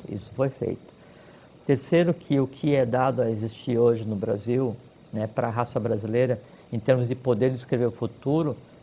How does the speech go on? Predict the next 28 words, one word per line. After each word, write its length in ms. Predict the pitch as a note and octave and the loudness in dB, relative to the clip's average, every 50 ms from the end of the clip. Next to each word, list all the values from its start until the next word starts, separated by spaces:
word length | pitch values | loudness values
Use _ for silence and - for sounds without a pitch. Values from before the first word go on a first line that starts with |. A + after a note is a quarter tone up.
| - | -14
jamais 680 | - G#2 A#2 B2+ A#2+ B2+ B2 B2+ C3+ D3+ E3+ F3+ F3 - | -8 -4 -2 -2 -2 -2 -2 -2 -2 0 0 0 -2 -2
foi 280 | - - D3 C#3+ C#3+ | -4 -2 0 0 0
feito, 480 | C#3 - - - C3+ D3+ E3+ - - - | -2 -4 -4 -2 0 0 0 -2 -4 -6
porque 320 | - D3 C3+ - - C3 | -4 -4 -4 -2 0 0
antes 140 | C#3 C#3 C#3 | 0 0 -2
o 40 | C#3 | -6
futuro 380 | - - C3 - - C#3+ C3 | -6 -8 -8 -6 -4 -4 -2
humano 240 | B2+ B2+ C3 C3+ C#3 | -2 -2 -2 -2 -2
não 120 | C#3 C3+ B2 | -2 -4 -4
podia 380 | - C#3+ B2+ G#2+ C3+ C#3 B2+ | -4 -6 -4 -2 -2 -2 -2
ser 200 | C3 - - C#3 | -2 -4 -4 -4
escrito, 580 | C3 B2+ - - - C#3+ D3+ D#3+ - - - - - - - - - - - - - - - | -4 -4 -8 -10 -8 -6 -6 -6 -8 -12 -20 -20 -20 -20 -20 -20 -20 -20 -20 -20 -20 -10 -6
porque 260 | A#2 A#2 - - C3 | -6 -6 -2 0 2
havia 300 | B2 A#2+ G#2+ B2+ C3+ C3 | 2 2 2 0 -4 -4
pendência 500 | - - B2+ A#2+ A#2 C#3+ D#3+ D#3 - - | -2 -4 -4 -2 0 -2 -2 -2 -4 -8
pra 160 | - - A2+ | -8 -8 -6
resolver, 520 | A2 G#2+ G#2 F#2 G2 G2 F#2+ F#2 F#2 - - - - - - - - - - - - - - - - - - - - | -4 -4 -4 -4 -4 -6 -6 -6 -8 -10 -12 -12 -16 -20 -20 -20 -20 -20 -20 -20 -20 -20 -20 -20 -20 -20 -20 -18 -12
né? 220 | - G#2+ A2+ A#2 - | -8 -6 -6 -6 -6
Então 240 | B2 G#2+ - C3+ C3+ | -6 -2 2 2 2
a 40 | B2+ | 4
gente 200 | - C#3+ B2 - | 2 0 -2 0
tá 160 | - C#3+ C#3+ | 0 0 2
num 120 | D3 C#3 | 2 2
momento 520 | C3+ B2+ A#2+ A#2+ B2+ D3+ F3 F3+ - C3 - - - - - - | 2 2 0 0 0 0 0 -2 -2 -6 -10 -12 -18 -18 -8 -6
em 120 | C3 B2+ | -4 -4
que 160 | B2 - - | -2 2 2
o 80 | C3+ A#2+ | 2 2
quadro, 920 | B2+ - - - B2+ C#3+ F3 F3+ D#3+ B2+ A2 G#2 G2 G2 - - A2+ - | 2 2 4 6 6 6 6 4 2 2 0 -2 -2 -4 -6 -6 -8 -8